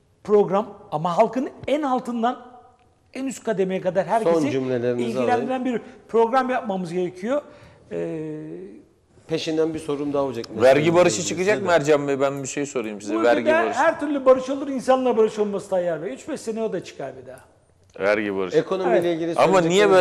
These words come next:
Speaker 3: böyle
Speaker 2: bitti mi?
Speaker 3: vergi barışını sorduk, insanlardan barışı soruyorsunuz Ercan Bey ya?
Speaker 1: E, düzenli olarak vergisini ödeyen insan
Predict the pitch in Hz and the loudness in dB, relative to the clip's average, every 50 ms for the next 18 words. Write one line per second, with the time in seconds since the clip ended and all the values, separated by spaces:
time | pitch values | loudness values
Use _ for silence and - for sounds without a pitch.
0 | 170 160 156 143 - 156 120 107 - - - - 131 156 170 190 202 196 190 185 | 6 6 4 4 2 -2 -6 -8 -12 -6 2 4 6 6 6 6 4 4 6 6
1 | 170 - 156 160 156 147 - 156 147 151 151 - 156 165 170 165 - 180 175 175 | 4 4 2 0 0 2 2 2 2 2 0 -2 -2 -2 -2 2 4 6 6 6
2 | 180 180 180 175 170 170 170 160 156 160 151 147 151 135 143 151 139 131 127 117 | 6 6 6 6 6 4 4 4 2 2 0 0 -4 -4 -4 -2 -2 0 -2 -4
3 | 117 120 117 117 117 117 117 117 - 147 139 135 127 135 123 104 101 98 - - | -4 -4 0 2 2 2 2 0 0 -2 -2 0 2 2 2 2 2 0 -4 -8
4 | 90 156 139 135 156 254 - 160 131 185 190 180 247 269 285 294 294 285 294 285 | -12 -14 -14 -14 -16 -6 -6 -4 -4 -2 2 4 4 4 4 4 2 4 4 4
5 | 269 254 247 240 240 262 247 247 208 208 269 262 254 - 254 254 254 254 247 - | 4 4 2 2 2 2 2 0 -4 -4 -2 -2 -2 -2 -2 -2 -2 -4 -4 -2
6 | 254 254 233 | -2 -4 -4